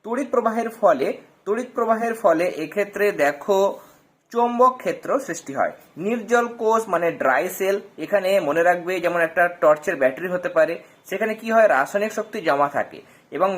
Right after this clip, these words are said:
যখন ব্যবহার করি তখন সেই রাসায়নিক শক্তি তড়িৎ শক্তিতে রূপান্তরিত হয়,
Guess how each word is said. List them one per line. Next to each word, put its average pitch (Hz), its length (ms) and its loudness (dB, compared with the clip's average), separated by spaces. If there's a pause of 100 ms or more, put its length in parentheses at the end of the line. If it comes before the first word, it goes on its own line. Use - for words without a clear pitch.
যখন 175 200 -2
ব্যবহার 175 360 2
করি 185 260 -2
তখন 165 200 -8
সেই 208 160 -2
রাসায়নিক 147 420 -2
শক্তি - 220 -14 (140)
তড়িৎ 247 300 0
শক্তিতে 208 300 -4
রূপান্তরিত 147 480 -2
হয়, 143 220 0